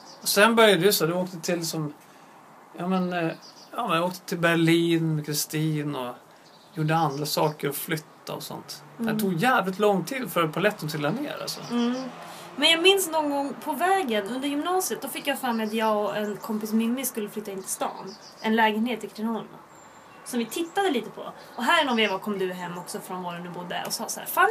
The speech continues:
Speaker 2: Anna, du börjar bli stor nu." Minns jag att du sa: "Flytta hemifrån och grejer." Jag sa: "Ja, ja, ja." För det var också så här, det var ju svårt att kommentera. Det var så här,
Speaker 1: Ja, vad ska man säga om
Speaker 2: jag
Speaker 1: det?
Speaker 2: var så här, jag, det var samma som igår, det kommer vara samma imorgon. Men det slog dig plötsligt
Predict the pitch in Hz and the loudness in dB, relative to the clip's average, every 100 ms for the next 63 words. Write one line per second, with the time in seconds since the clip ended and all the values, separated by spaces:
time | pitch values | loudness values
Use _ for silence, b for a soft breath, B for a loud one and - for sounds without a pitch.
0 | 403 247 220 302 247 - 440 220 175 185 | 4 2 0 0 -2 0 -2 -2 -4 -4
1 | 294 415 381 196 196 214 440 381 - - | 2 4 4 -2 -2 0 2 2 0 -12
2 | B B B - - - - - 262 254 | B B B -20 -20 -20 -20 -12 -6 -2
3 | 285 240 247 320 233 - - - 226 220 | 0 0 -2 -2 -2 -2 -4 -2 -2 -2
4 | 185 233 247 208 180 156 - 240 277 - | 2 2 2 0 -2 -6 -4 -2 -2 -4
5 | 233 190 185 285 - 208 165 190 175 - | -6 -6 -2 0 0 -4 -10 -12 -12 -6
6 | 370 - - - - B B B B B | -6 -6 -10 -14 -14 B B B B B
7 | - - 269 214 156 147 151 131 131 233 | -18 -8 0 6 6 6 2 -2 -2 2
8 | 254 262 269 240 202 226 220 214 208 233 | 4 4 4 4 6 4 2 -4 -4 -2
9 | 254 208 214 208 247 202 196 196 185 202 | 0 0 -2 -2 0 0 -2 -6 -4 -6
10 | 180 220 - - - 214 208 190 - 214 | -4 -4 -4 -6 -4 0 0 0 -4 -4
11 | 220 269 - 190 - - 220 | -2 -2 -4 -10 -10 -12 -14